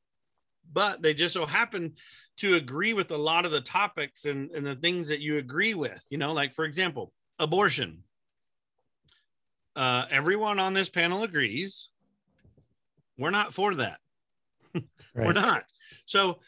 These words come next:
Speaker 1: if there's somebody who's pro-life, I'm gonna align with them a little bit more. But if it comes down to the election, you may have someone who's pro-life who may be living outwardly in sin. And so what do Christians do?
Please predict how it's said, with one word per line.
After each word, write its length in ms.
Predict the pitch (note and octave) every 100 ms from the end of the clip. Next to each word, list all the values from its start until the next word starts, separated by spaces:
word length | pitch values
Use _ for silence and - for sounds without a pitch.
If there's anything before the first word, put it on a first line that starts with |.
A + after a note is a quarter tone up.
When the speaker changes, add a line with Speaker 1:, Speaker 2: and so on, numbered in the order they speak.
| _ -
Speaker 1:
if 200 | F#3+ F3+
there's 340 | F#3 G#3+ A3
somebody 500 | - G#3+ G#3 G3 F#3+
who's 260 | D#3+ E3+ C#3+
pro-life, 1120 | - - F#3 F3+ D3 C#3 F#3 D#3+ C#3 C3 - _ _ _ _ _ -
I'm 200 | E3 A3
gonna 220 | A3+ G3+ E3+
align 580 | E3+ E3+ F3 F#3+ F#3
with 320 | D#3+ D3 C3 B2+
them 360 | F#3+ F3+ E3
a 40 | D3
little 220 | D3+ D3+
bit 180 | D#3 D#3+
more. 440 | F#3 A3+ C#3+ G#2 _ _ _ _ _
But 140 | G3+
if 120 | G3+ F3+
it 120 | F#3+
comes 280 | A3 A#3 F3+
down 280 | F#3+ G3+ F#3+
to 160 | F#3 F3
the 100 | D#3+
election, 440 | D#3+ B3 - F3
you 100 | D#3+
may 140 | F#3 A3
have 180 | A3 F3+
someone 300 | F#3+ F#3 F3
who's 180 | D#3+ -
pro-life 800 | - F#3 E3 D#3 A3+ G#3+ F3+ D#3+ _ _ _ _ _
who 100 | E3
may 180 | F3 F3+
be 140 | E3
living 380 | D3+ E3+ F3+ D#3+
outwardly 500 | C#3+ E3 G3 D#3+ D3 C#3+
in 160 | C3
sin. 520 | A#2+ - A#3 F3+ F#2+ E2 _ _ _ _ _ _ _ _ _ _ _
And 160 | C3+ D3+
so 380 | E3+ D#3+ D3+ C3
what 180 | C3 D#3+
do 80 |
Christians 580 | - E3 D3 - E3+ C#3+
do? 420 | D3 A#3 D#3+ F2+